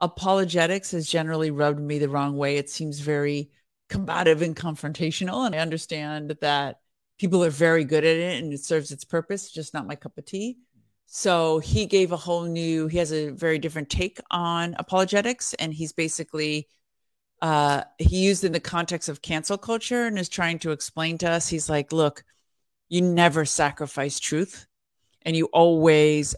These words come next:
are obedient to the Lord and his commandments." He's like, "But do it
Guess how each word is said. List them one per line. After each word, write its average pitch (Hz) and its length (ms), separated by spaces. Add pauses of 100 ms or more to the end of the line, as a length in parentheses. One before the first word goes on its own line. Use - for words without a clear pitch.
are 147 240
obedient 160 600
to 160 100
the 147 100
Lord 151 440 (100)
and 143 280
his 160 200
commandments." 160 800 (320)
He's 180 180
like, 170 220
"But 151 320
do 214 240
it 143 480